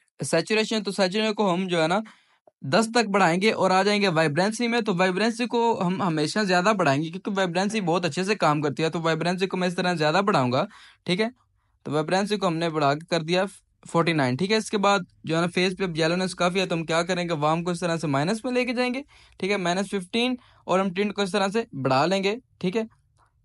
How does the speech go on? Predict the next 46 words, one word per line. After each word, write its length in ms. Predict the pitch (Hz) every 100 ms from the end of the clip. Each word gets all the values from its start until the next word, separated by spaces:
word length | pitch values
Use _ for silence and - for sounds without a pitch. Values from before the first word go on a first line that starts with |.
| _ _
ताकि 240 | 170 175 175
रेडनेस 420 | 170 190 208 208
आ 100 | 196
जाए, 140 | 196
ठीक 160 | 196 202
है। 140 | 202 185
शार्पनेस 400 | 190 185 196 196
को 100 | 190
बढ़ाएंगे, 340 | 165 147 170 170
डेफिनेशन 460 | 165 170 185 175
को 80 | 147
बढ़ाएंगे, 300 | 127 123 131
ठीक 160 | 180 214
है। 80 | 220 - _ -
तो 40 |
इस 100 | 196
तरह 180 | 220 208
से 100 | 196
हम 120 | 196
फिर 160 | 180 220
से 120 | 220
स्क्रॉल 320 | 214 - 190 190
पीछे 220 | 196 208
करेंगे 340 | 196 190 196 196
और 220 | - 165
कंट्रास्ट 420 | 170 151 156 170
को 80 | 170
थोड़ा 220 | 170 160
सा 120 | 180
इस 120 | 170 170
तरह 160 | 160
से 140 | 165 202
माइनस 360 | 143 147 175 196
में 60 |
ले 120 | 180 175
जाएंगे 220 | 185 190
ताकि 280 | 170 165 165
हमारा 240 | 147 139
फेस 260 | 139 165 160
सही 100 | 147
से 100 | 165
ब्राइट 320 | 135 147 147
हो 80 | 117
जाए, 140 | 117
ठीक 140 | 143
है। 80 | 208